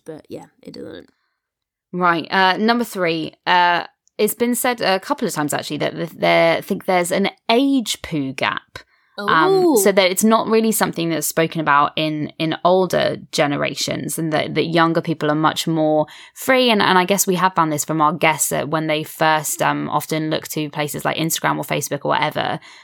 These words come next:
Speaker 2: um, if this was ten years ago, that there was nothing with anybody talking openly about, um, gut health or, or, um, irritations or, or whatever. Um,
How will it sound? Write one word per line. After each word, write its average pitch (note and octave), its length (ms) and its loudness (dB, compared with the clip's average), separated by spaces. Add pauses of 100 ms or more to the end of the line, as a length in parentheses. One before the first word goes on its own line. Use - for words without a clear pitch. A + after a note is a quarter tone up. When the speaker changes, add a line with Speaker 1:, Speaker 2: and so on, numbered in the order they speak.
(140)
Speaker 2:
um, D3+ 320 0
if D3 120 -2
this D#3+ 200 0
was D3 100 -6
ten E3 240 0
years F3+ 260 2
ago, C#3 520 -2
that - 340 -4
there E3 200 2
was D#3 180 0
nothing E3 640 0
with D#3 140 2
anybody D3+ 500 -2 (200)
talking D3 300 -4
openly C#3+ 480 -4
about, C3+ 460 0
um, C#3+ 320 -4 (340)
gut D#3 160 4
health D3 480 0
or, C#3+ 580 -4
or, D3+ 380 -2 (420)
um, D3 520 0
irritations D#3 640 -4
or, D3+ 180 -4
or D3+ 120 -4
whatever. D#3 560 0 (380)
Um, D3 520 2